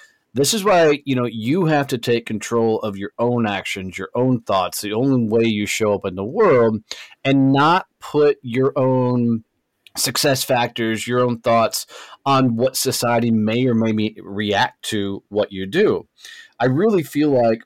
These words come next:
most of the world walks around and it's like they have this whiteboard on their chest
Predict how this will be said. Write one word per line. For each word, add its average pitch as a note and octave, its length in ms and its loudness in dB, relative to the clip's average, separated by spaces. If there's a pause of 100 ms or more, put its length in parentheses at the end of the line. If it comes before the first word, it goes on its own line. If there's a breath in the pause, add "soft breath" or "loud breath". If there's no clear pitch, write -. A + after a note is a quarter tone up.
(220)
most C3 440 2
of D3+ 80 -2
the C3 60 2
world G#2 680 0 (640)
walks A#2+ 520 0
around G#2 680 -2 (400 loud breath)
and A#2 100 0
it's A#2 220 -2
like C#3 180 0
they C3 160 0
have B2+ 640 -2
this A#2+ 500 0
whiteboard B2 920 0
on C3 260 2
their A2 180 0
chest - 760 -2